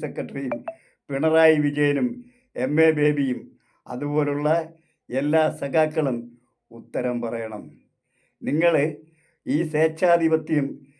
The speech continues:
തുടരുന്നതിൻ്റെ, ആ, പ്രധാന കാരണമെന്ത്? നിങ്ങൾക്ക് എക്കാലവും കേരളം ഭരിക്കണമെങ്കിൽ നിങ്ങളൊരു കാര്യം ചെയ്തോളൂ, ഈ കേരളത്തിൽ തെരഞ്ഞെടുപ്പ് നടത്തണ്ടെന്ന് തീരുമാനിക്കൂ. തെരഞ്ഞെടുപ്പ് നടക്കാത്ത ജനാധിപത്യമില്ലല്ലോ.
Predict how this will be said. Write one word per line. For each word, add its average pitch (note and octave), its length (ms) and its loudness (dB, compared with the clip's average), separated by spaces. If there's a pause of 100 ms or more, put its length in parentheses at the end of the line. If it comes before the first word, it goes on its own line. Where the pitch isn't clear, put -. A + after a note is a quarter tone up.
(260)
തുടരുന്നതിൻ്റെ, D#3 800 2 (720)
ആ, A2+ 100 -6 (240)
പ്രധാന D#3 360 0 (160)
കാരണമെന്ത്? D3+ 540 2 (100)
നിങ്ങൾക്ക് D#3 460 0
എക്കാലവും E3 540 4 (500)
കേരളം D#3+ 320 2 (100)
ഭരിക്കണമെങ്കിൽ D3+ 600 0 (540)
നിങ്ങളൊരു E3 440 2
കാര്യം D3+ 380 4
ചെയ്തോളൂ, C3 400 0 (480)
ഈ D3+ 120 -2 (160)
കേരളത്തിൽ D#3+ 600 0 (100)
തെരഞ്ഞെടുപ്പ് D#3+ 540 2
നടത്തണ്ടെന്ന് C#3+ 540 0
തീരുമാനിക്കൂ. B2+ 600 -2 (560)
തെരഞ്ഞെടുപ്പ് C#3 560 -4
നടക്കാത്ത D#3+ 540 0 (380)
ജനാധിപത്യമില്ലല്ലോ. D#3 920 -2